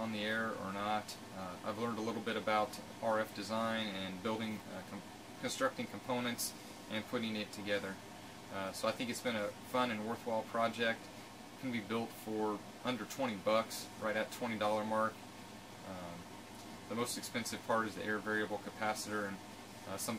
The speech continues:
people will be able to get a hold of that, um, inexpensively out of a junk box.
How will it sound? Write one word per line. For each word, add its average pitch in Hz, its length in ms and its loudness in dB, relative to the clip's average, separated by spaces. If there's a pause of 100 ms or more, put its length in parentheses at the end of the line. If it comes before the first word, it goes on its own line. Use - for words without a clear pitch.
(120)
people 110 240 -2
will 104 160 -2
be 107 120 2
able 101 160 0
to 95 100 -4
get 104 160 0
a - 20 2
hold 101 240 -2
of 87 60 -4
that, 98 200 0 (260)
um, 92 180 -4 (200)
inexpensively 101 720 -2
out 95 80 2
of 95 80 -4
a 90 120 -8
junk 95 200 -4 (100)
box. 101 360 -2